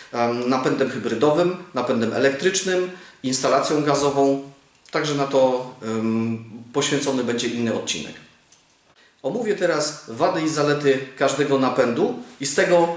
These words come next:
wynikną nam wnioski, które wyciągnę. Pierwsza sprawa. Kluczowy, fundamentalny punkt, dla którego wybieramy silnik diesla.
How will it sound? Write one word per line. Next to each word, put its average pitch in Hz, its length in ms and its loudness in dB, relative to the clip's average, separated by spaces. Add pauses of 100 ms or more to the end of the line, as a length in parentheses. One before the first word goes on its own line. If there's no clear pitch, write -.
(220)
wynikną 147 500 0
nam 131 200 2
wnioski, 131 720 0 (260)
które 123 280 2
wyciągnę. 95 440 -2 (1800)
Pierwsza 147 560 2
sprawa. - 680 -2 (500)
Kluczowy, 160 600 2
fundamentalny 131 960 2 (340)
punkt, 151 320 2 (220)
dla 143 180 2
którego 139 600 2
wybieramy 117 480 0
silnik 104 380 -2
diesla. 87 300 -8